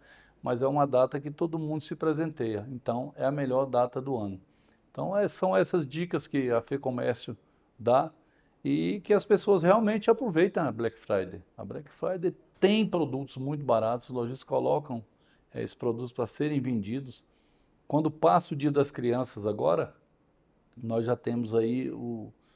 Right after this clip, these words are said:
os lojistas que já começam a preparar a Black Friday. E nós fizemos uma pesquisa aí de contratação pro final de ano, que serão aí contratados cerca de quatro mil e trezentos temporários.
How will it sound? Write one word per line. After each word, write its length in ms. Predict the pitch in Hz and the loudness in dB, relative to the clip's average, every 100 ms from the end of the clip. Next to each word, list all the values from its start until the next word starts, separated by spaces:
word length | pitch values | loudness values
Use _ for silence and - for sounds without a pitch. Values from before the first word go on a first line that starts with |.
| _ | _
os 320 | - 104 95 113 | -10 -8 -8 2
lojistas 560 | 120 110 131 - 151 | 4 4 0 -4 -8
que 160 | - 147 | -6 -2
já 180 | 127 147 | 2 2
começam 640 | 151 143 143 190 180 151 | 0 0 4 4 4 -4
a 60 | 120 | -2
preparar 580 | 120 - 110 101 101 _ _ _ _ _ - | -4 -2 -2 -2 -4 _ _ _ _ _ -6
a 100 | 90 | -6
Black 300 | 98 98 - | -6 -12 -8
Friday. 360 | 92 87 87 - _ _ _ _ - | -4 -4 -6 -16 _ _ _ _ -8
E 680 | 120 117 117 113 107 101 107 _ _ | -4 0 0 0 0 -2 -6 _ _
nós 240 | 123 120 - | -2 0 0
fizemos 360 | 120 135 127 | 0 0 0
uma 200 | 131 131 | -2 -2
pesquisa 640 | 127 131 - - 143 120 117 | -2 -6 -6 -2 -2 0 0
aí 140 | 113 | 0
de 100 | 113 | -6
contratação 800 | - 117 - 110 104 104 113 110 | -8 -8 -4 -2 -2 -4 -6 -8
pro 140 | 113 | -10
final 340 | 104 110 104 104 | -12 -8 -4 -4
de 160 | 98 | -4
ano, 260 | 117 - 147 - _ _ _ _ | -6 -4 -6 -12 _ _ _ _
que 440 | - 107 101 104 | -10 -8 -6 -8
serão 400 | - - 107 107 | -12 -8 -4 -2
aí 420 | 98 104 101 92 - | -2 -2 -4 -8 -12
contratados 600 | - 110 104 95 107 107 | -12 -8 -6 -2 -2 -2
cerca 340 | - 113 104 113 | -4 -8 -6 -8
de 100 | 107 | -10
quatro 460 | - 131 143 143 | 2 4 4 2
mil 260 | 123 139 160 | -4 -2 -2
e 40 | |
trezentos 560 | 147 120 110 110 107 - | 0 2 2 0 -8 -8
temporários. 760 | 120 104 110 110 156 156 120 | -8 -4 -2 4 4 2 -2